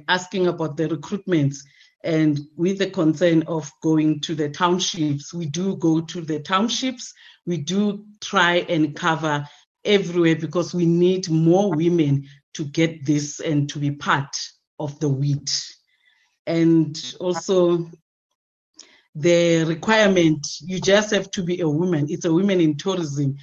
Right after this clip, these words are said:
You just have to be a woman who own the business or interested in the sector. And that's the requirement we,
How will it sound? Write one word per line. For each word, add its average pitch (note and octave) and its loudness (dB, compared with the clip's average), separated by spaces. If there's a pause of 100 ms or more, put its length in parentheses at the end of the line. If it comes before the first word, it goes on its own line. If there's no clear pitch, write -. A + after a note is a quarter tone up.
(240)
You E3+ -6
just A3+ 0
have G#3 0
to A3+ -4
be F#3+ 4
a E3+ 4
woman G3+ 4
who F3+ 0
own A#3+ 6
the A3 4
business F#3+ -6
or F#3 0
interested F#3 -4
in E3 2
the D3+ -4
sector. D3 -8 (320)
And E3 4
that's F3+ 0
the E3+ -2
requirement D3 -2
we, C3 -8